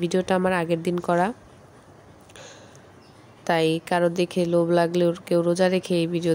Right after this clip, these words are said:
দেখতে যাবেন না। রোজা দেখ-, দেখলেও লোভটা সামলিয়ে রাখবেন, কারণ ভর্তা জিনিস সবাই লোভ সামলাতে পারে না। এটা আমি কাউকে খাওয়ার জন্য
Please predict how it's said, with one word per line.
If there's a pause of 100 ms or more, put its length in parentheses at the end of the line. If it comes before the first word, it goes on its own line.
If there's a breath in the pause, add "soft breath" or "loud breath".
দেখতে
যাবেন
না।
রোজা (1200 loud breath)
দেখ-, (100)
দেখলেও (200)
লোভটা
সামলিয়ে
রাখবেন,
কারণ
ভর্তা
জিনিস
সবাই
লোভ
সামলাতে
পারে
না। (1700 loud breath)
এটা
আমি
কাউকে
খাওয়ার
জন্য